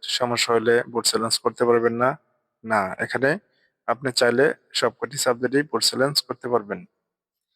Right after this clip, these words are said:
তো প্রতি সাবজেক্টে ফি কত টাকা লাগবে? ফির ক্ষেত্রে প্রতি পত্রের জন্য একশো পঞ্চাশ টাকা। সেক্ষেত্রে বাংলা এবং ইংরেজির ক্ষেত্রে আপনার লাগবে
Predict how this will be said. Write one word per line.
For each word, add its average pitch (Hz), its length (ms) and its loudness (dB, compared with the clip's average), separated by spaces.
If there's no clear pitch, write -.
তো - 20 4
প্রতি 151 300 4
সাবজেক্টে 143 420 4
ফি 135 100 2
কত 120 120 0
টাকা 120 220 2
লাগবে? 98 280 -2
ফির 135 240 4
ক্ষেত্রে 147 300 2
প্রতি 147 320 -2
পত্রের 147 460 0
জন্য 139 220 0
একশো 131 340 0
পঞ্চাশ 135 260 0
টাকা। 110 200 -2
সেক্ষেত্রে 131 420 0
বাংলা 123 320 2
এবং 123 220 -2
ইংরেজির 135 420 -4
ক্ষেত্রে 135 340 0
আপনার 123 360 -2
লাগবে 123 300 0